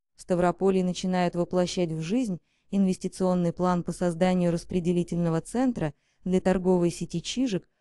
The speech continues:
о чём рассказал в личном Telegram-канале глава краевого Минэкономразвития Денис Полюбин.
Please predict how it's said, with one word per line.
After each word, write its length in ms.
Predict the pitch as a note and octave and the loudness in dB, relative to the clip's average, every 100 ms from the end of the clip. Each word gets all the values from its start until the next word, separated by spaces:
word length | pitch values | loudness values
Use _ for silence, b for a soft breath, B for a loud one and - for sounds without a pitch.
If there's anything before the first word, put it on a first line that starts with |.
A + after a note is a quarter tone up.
| _ - | _ -6
о 120 | F3+ | -4
чём 240 | - A#3+ | -2 -2
рассказал 500 | G#3+ - G#3 G3+ G#3 | -2 -4 -2 0 0
в 80 | F#3 | 0
личном 320 | G3+ - F#3+ | -2 -2 -4
Telegram-канале 1040 | F#3 F#3 F#3 F#3+ F#3 - F3+ F#3 A#3 G3+ D#3 _ _ _ | -2 -2 0 2 0 0 0 2 2 0 -2 _ _ _
глава 400 | F#3 F#3 F#3+ A#3 | 4 6 6 2
краевого 520 | - G3 F#3 G3 F#3+ | 2 2 4 2 4
Минэкономразвития 1120 | F#3+ F#3 F3+ F3+ F3+ F3+ E3+ E3+ E3+ F3+ F3 | 2 2 2 0 0 2 0 0 -2 0 0
Денис 340 | E3 F3 F3 - | 0 0 -2 -2
Полюбин. 580 | - F3+ E3+ D3+ D3+ | -2 0 0 -2 -4